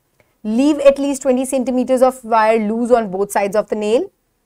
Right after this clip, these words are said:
Use plastic core on both sides of the loose wire on both strippers. Attach one exposed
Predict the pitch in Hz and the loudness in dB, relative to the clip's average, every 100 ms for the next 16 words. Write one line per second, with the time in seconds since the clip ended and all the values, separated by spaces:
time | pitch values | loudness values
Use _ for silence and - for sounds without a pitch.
0 | _ _ _ _ _ _ _ - 247 320 | _ _ _ _ _ _ _ -2 0 0
1 | - 285 269 262 294 285 277 277 262 226 | 2 4 4 2 -2 4 6 6 4 2
2 | 247 269 247 247 247 226 240 226 226 226 | 2 2 2 2 0 -2 -2 0 2 4
3 | 247 226 202 175 185 - - 226 277 349 | 2 0 -4 -4 -6 -6 -4 4 4 4
4 | - _ _ _ _ _ _ _ _ - | -4 _ _ _ _ _ _ _ _ -6
5 | 220 254 277 277 240 262 320 415 _ _ | 4 6 6 4 0 2 2 -4 _ _
6 | _ _ _ _ _ _ _ _ _ _ | _ _ _ _ _ _ _ _ _ _
7 | _ _ _ _ _ _ - 214 - 294 | _ _ _ _ _ _ -12 -10 -4 4
8 | 320 381 247 | 4 4 -4